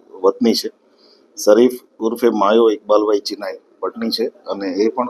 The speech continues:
વેરાવળનો વતની છે. આ બંને મુખ્ય છે. એ સિવાય એક જાવેદ વાંદરી કરીને જે સામાજિક આગેવાન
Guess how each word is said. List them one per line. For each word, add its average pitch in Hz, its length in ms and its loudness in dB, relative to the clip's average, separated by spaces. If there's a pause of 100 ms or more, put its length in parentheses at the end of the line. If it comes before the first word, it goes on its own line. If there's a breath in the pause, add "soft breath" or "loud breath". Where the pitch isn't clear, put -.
વેરાવળનો 92 460 -2
વતની - 260 -20
છે. - 260 -18 (460)
આ 110 80 0
બંને 127 520 4 (180)
મુખ્ય 113 380 -2
છે. 156 120 0
એ 135 260 4
સિવાય 151 340 6
એક 139 160 4
જાવેદ 120 380 4
વાંદરી 117 320 -4
કરીને 113 400 -10 (560)
જે 101 400 4
સામાજિક 110 440 -4
આગેવાન 107 320 2